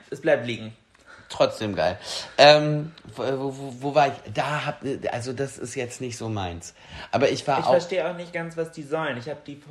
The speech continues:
Speaker 1: äh, die letzten Tage, nur falls ihr es auf Instagram verpasst habt, ich hab meinen Freunden aus Amerika,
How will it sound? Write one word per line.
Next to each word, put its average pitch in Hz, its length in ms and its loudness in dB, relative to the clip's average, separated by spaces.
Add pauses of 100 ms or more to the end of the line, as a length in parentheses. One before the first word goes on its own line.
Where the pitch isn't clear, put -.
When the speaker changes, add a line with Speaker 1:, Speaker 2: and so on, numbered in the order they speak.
(120)
Speaker 1:
äh, 135 220 0
die 131 100 -12
letzten 135 340 -6
Tage, 139 680 -6
nur 135 200 -6
falls 135 300 -8
ihr 123 160 -6
es 117 100 -12
auf 127 160 -10
Instagram 123 400 -10
verpasst 131 420 -12
habt, 135 220 -10 (320)
ich 139 160 -8
hab 135 160 -4
meinen 131 320 -6
Freunden 139 460 -4
aus 123 200 -8
Amerika, 120 760 -6